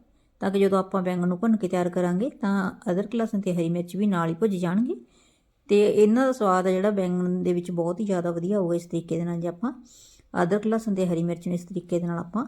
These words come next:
ਪਾਵਾਂਗੇ। ਸਾਰਿਆਂ ਨੂੰ ਆਪਾਂ ਨੇ ਇਸ ਤਰੀਕੇ ਦੇ ਨਾਲ ਭਰ ਦੇਣਾ ਗਾ।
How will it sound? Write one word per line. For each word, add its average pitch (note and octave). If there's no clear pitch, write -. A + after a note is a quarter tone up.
ਪਾਵਾਂਗੇ। F3+
ਸਾਰਿਆਂ G#3+
ਨੂੰ A#3+
ਆਪਾਂ A3+
ਨੇ G3+
ਇਸ G3
ਤਰੀਕੇ G3+
ਦੇ F#3+
ਨਾਲ F#3
ਭਰ A3
ਦੇਣਾ F3+
ਗਾ। C4